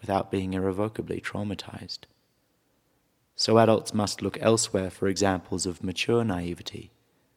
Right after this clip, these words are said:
that leads to understanding. Tucked away through a set of old wooden doors between two shops filled with knockoff antiques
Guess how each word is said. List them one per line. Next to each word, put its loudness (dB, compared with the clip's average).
that -10
leads 0
to -6
understanding. -4
Tucked 2
away 8
through 0
a 0
set 2
of 0
old 4
wooden 2
doors 0
between -2
two 2
shops 0
filled 0
with -6
knockoff -4
antiques -4